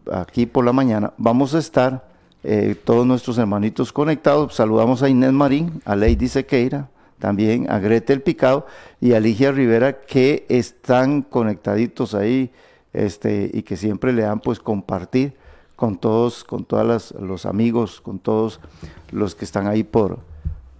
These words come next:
por, por Facebook también. Luis, hemos venido viendo desde el miércoles de la semana antepasada, porque la semana pasada no pudimos continuarlo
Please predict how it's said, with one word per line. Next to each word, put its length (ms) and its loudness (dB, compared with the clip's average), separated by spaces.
por, 240 -4
por 240 -2
Facebook 420 -2
también. 460 -4
Luis, 400 0
hemos 240 2
venido 380 0
viendo 380 2
desde 380 -2
el 100 -2
miércoles 760 0
de 180 -2
la 140 -2
semana 480 0
antepasada, 720 -2
porque 260 -6
la 100 0
semana 340 -2
pasada 340 -2
no 160 0
pudimos 400 -2
continuarlo 640 -2